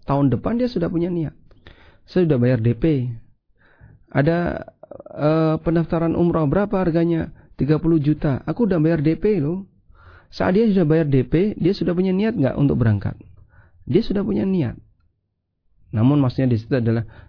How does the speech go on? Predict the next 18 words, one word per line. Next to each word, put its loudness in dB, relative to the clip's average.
niat 2
untuk 0
melakukan -2
perjalanan 0
umrah. -6
Sudah? 2
Dalam 2
rangkaian 0
ibadah 2
yang 0
nanti 0
dan -2
kegiatan 0
yang 0
nanti -2
akan -2
dia 2
dapatkan. -6